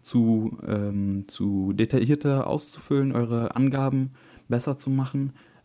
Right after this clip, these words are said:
Ähm, teilt auch gerne eure Ergebnisse mit uns, ob ihr neue Mitarbeiter gefunden habt, ob ihr zum Beispiel äh, gezielter Patienten ansprechen konntet. Und, ähm, ja, wir freuen uns auf eure Nachrichten. Schaut auch auf Instagram und unserer Website vorbei.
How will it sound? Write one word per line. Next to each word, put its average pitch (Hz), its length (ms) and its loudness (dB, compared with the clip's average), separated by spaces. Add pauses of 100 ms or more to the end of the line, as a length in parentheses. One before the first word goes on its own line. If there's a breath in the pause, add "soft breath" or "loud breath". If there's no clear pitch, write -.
(160)
Ähm, 107 360 0
teilt - 240 -2
auch 139 140 -2
gerne 160 200 2
eure 139 140 -2
Ergebnisse 143 440 -2
mit 147 140 0
uns, 156 320 -2
ob - 160 -4
ihr 117 240 2
neue 127 180 4
Mitarbeiter 139 480 2
gefunden 123 380 -2
habt, 127 240 -2
ob - 120 -10
ihr 117 60 -4
zum 127 120 -2
Beispiel 117 400 0 (540 loud breath)
äh, 113 120 -2
gezielter 127 320 -2
Patienten 139 420 0
ansprechen 131 460 -2
konntet. 123 460 -2 (1080)
Und, 117 560 4
ähm, 107 280 4
ja, 147 180 2
wir 104 80 -2
freuen 135 240 0
uns 120 220 -6
auf - 140 -4
eure 117 200 -2
Nachrichten. 117 580 -4 (100)
Schaut - 260 -2
auch 170 80 0
auf 143 120 -6
Instagram 135 440 2
und 117 140 2
unserer 117 240 2
Website 139 380 0
vorbei. 127 460 -4